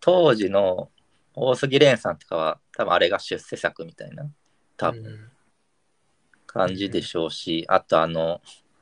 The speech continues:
Speaker 1: 敵のヒットマンの人、
Speaker 2: うん。
Speaker 1: ちょっとお名前、あ、南方さん？あの、
Speaker 2: えーっと。
Speaker 1: 釣り人のヒットマンいたじゃないですか。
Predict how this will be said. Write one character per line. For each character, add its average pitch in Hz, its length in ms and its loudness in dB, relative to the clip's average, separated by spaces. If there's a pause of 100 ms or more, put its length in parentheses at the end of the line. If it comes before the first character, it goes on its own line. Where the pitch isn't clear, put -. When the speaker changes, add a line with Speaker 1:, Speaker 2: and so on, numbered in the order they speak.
(220)
Speaker 1:
敵 117 300 -2
の 120 220 4
ヒ 139 160 -2
ッ 143 140 -6
ト 104 120 4
マ 87 140 0
ン 82 120 -6
の 76 240 -2 (560)
人、 139 60 -10
Speaker 2:
う - 20 -12
ん。 - 920 -8
Speaker 1:
ち - 80 -12
ょ - 20 -12
っ - 40 -12
と 85 120 -2
お 87 40 0
名 101 120 0
前、 95 380 4 (880)
あ、 98 320 6
南 131 260 -2
方 - 240 0
さ - 200 -16
ん？ 143 120 -18 (1700)
あ 95 120 -2
の、 90 120 -6
Speaker 2:
え 90 40 -4
ー 92 140 -2
っ - 40 -16 (120)
と。 - 100 -6
Speaker 1:
釣 127 180 0
り 143 100 2
人 139 160 0
の 127 260 -4
ヒ - 160 -8
ッ - 40 -10
ト - 120 -6
マ 82 100 -4
ン 78 60 -6
い 78 40 -12
た 82 140 -2
じ 80 60 -6
ゃ - 40 -6
な 50 100 -20
い - 40 -20
で - 60 -20
す - 80 -20
か。 - 80 -14